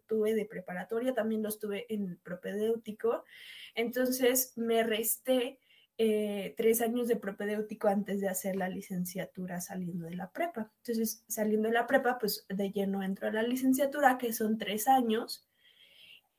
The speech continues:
y, este, salgo en dos mil veinte. Eh, entré a la licenciatura, em, a los diecisiete,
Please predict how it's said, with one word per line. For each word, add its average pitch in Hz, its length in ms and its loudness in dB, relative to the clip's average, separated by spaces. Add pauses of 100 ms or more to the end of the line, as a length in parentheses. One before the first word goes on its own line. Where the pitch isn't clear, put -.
(100)
y, 269 540 2
este, 220 680 2
salgo 226 460 4
en 220 180 0
dos 208 160 -4
mil 190 220 0
veinte. 233 560 4 (1040)
Eh, 226 520 4 (280)
entré 269 320 4
a 311 100 8
la 359 80 4
licenciatura, 302 1120 0 (1120)
em, 226 1160 4 (160)
a 247 120 -4
los 233 320 -2
diecisiete, 233 800 -4